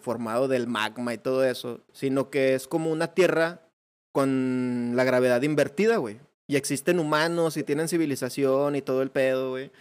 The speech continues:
Y muchos dicen, "Sí, güey, pero ¿cómo sobrevive un humano ahí por los nutrientes que no tiene del sol?". Y ya, pues hablan ahí de que lo, el mismo,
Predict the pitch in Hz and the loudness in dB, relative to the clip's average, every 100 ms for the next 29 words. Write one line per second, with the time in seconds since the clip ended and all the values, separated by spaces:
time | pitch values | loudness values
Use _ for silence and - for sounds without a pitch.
0 | - - _ 120 123 123 123 120 117 120 | -20 -20 _ -6 -2 -2 -2 -2 -2 -2
1 | 131 165 151 139 131 175 185 160 143 135 | -2 -2 -2 -4 0 4 4 2 0 0
2 | 139 156 160 160 135 135 143 160 160 160 | 0 -2 0 2 4 4 4 4 0 0
3 | 156 156 156 151 147 - 151 131 120 107 | 0 0 2 2 0 -4 -4 -2 -2 -6
4 | - - _ _ 117 127 143 127 127 151 | -14 -20 _ _ -8 -6 0 0 0 -6
5 | - 131 120 117 131 135 131 120 156 160 | -2 -4 -4 -4 -2 0 0 0 -2 -2
6 | 139 - - _ _ 143 170 202 214 151 | -2 -10 -20 _ _ -2 0 0 0 0
7 | 147 156 170 151 139 147 151 160 139 131 | 2 2 2 4 4 2 0 2 2 2
8 | 123 120 117 110 107 104 85 - 131 127 | 0 -2 -2 -4 -4 -6 -8 -8 -2 -2
9 | 135 127 131 147 165 156 135 | -2 -2 0 2 2 4 2